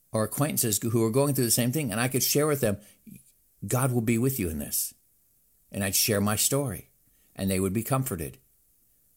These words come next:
because my story is a real story. Nothing ma-, not a thing was made up.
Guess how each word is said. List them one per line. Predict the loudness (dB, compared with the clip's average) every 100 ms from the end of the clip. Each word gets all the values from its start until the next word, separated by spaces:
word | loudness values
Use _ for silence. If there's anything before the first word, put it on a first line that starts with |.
| _ _ -4
because | -2 2 2 2 0 -4 -10
my | -4 0
story | 2 4 2 2 0 -4 -10 _ _ _ _ _ _ _
is | -4 -2
a |
real | 0 2 4
story. | 4 4 2 0
Nothing | -2 -2 0 0
ma-, | -2 -2
not | 0 2 0 -6 _ -8
a |
thing | -4 0 2 2
was | 0 0
made | -2 -2
up. | -6 -12